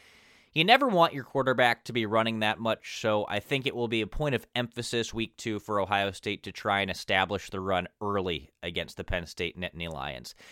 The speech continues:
Now, with that being said about the running backs and the offensive line, Ohio State finished at just under six yards a carry for that game. So, I mean, that's a pretty good number. When you're running at six yards a clip, that's not bad whatsoever.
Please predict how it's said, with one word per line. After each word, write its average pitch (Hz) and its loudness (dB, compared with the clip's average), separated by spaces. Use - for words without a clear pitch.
Now, 180 4
with 175 2
that 240 2
being 247 0
said 127 2
about 127 2
the 123 -2
running 123 -2
backs 120 0
and 123 -6
the 117 -2
offensive 113 -2
line, 113 0
Ohio 190 2
State 147 0
finished 131 -4
at 104 -4
just 120 -2
under 117 0
six - -4
yards 113 0
a 107 -4
carry 101 -4
for 117 -4
that 107 0
game. 117 -2
So, 180 8
I 151 6
mean, 185 4
that's 233 4
a - 6
pretty 147 4
good 131 4
number. 90 0
When 113 -2
you're 139 -2
running 196 2
at - -4
six - -2
yards 131 4
a 107 2
clip, - 0
that's 117 -2
not 107 0
bad 101 0
whatsoever. 98 -2